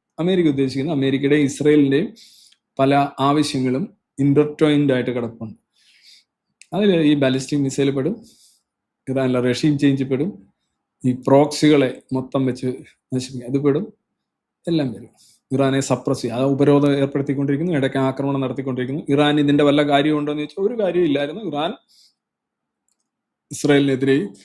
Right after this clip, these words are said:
ഇവിടെ മൊത്തത്തിൽ ഒരു വലിയൊരു എംപയർ ഉണ്ടാക്കി, ഒരു ടെററിസം പ്രൊമോട്ടറായി, ഇസ്ലാമിക ലോകത്തൊരു വലിയ ഇതാകാൻ ശ്രമിച്ചു. ഇത് കാരണം കളി ഇറാന്റെ കോർട്ടിലേക്ക് വന്നു.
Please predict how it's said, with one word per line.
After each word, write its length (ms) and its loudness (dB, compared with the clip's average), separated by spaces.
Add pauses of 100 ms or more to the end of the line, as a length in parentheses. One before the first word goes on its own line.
(520)
ഇവിടെ 100 -2
മൊത്തത്തിൽ 440 0
ഒരു 300 0
വലിയൊരു 380 2
എംപയർ 380 2
ഉണ്ടാക്കി, 520 -4 (1120)
ഒരു 140 -4
ടെററിസം 580 0
പ്രൊമോട്ടറായി, 760 -2 (340)
ഇസ്ലാമിക 380 0
ലോകത്തൊരു 440 0
വലിയ 340 -2 (720)
ഇതാകാൻ 440 0
ശ്രമിച്ചു. 540 -4 (1300)
ഇത് 100 0
കാരണം 520 0
കളി 400 4 (240)
ഇറാന്റെ 360 2
കോർട്ടിലേക്ക് 500 -6
വന്നു. 180 -16